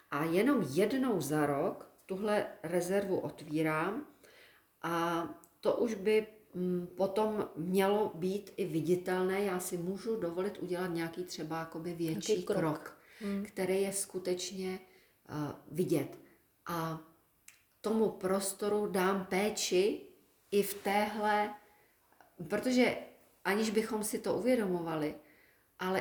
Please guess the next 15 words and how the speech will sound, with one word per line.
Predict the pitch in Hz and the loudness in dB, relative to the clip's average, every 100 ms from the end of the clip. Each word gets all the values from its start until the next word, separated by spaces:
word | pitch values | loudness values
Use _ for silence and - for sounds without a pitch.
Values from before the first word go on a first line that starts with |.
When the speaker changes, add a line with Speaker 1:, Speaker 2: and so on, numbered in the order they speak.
| - | -2
Speaker 1:
i | 185 | -8
tohle | - 208 202 208 226 | -4 -2 0 0 0
je | 220 | -2
způsob, | 220 - - - 196 196 | -4 -12 -12 -6 -4 -4
jakým | 190 185 185 | -6 -6 -6
si | - 185 | -4 -2
navzájem | 180 180 180 180 185 185 185 | 0 0 -2 0 0 0 -2
projevujeme | - 170 175 165 170 170 175 - | -4 -2 -2 -2 -4 -4 -4 -6
úctu. | 185 - - - - - _ _ - - _ _ _ | -8 -10 -10 -12 -12 -18 _ _ -20 -20 _ _ _
E, | - 165 165 | -6 -4 -4
že | 170 175 - - | -2 -4 -6 -8
společně | - - - 220 240 240 - 180 175 | -4 -4 0 4 4 2 -2 -4 -4
pečujeme | - 180 - 196 190 190 | -4 -6 -2 -2 -2 -2
o | 180 | -4
prostor, | 180 175 180 - - 175 | -4 -4 -4 -4 -2 -2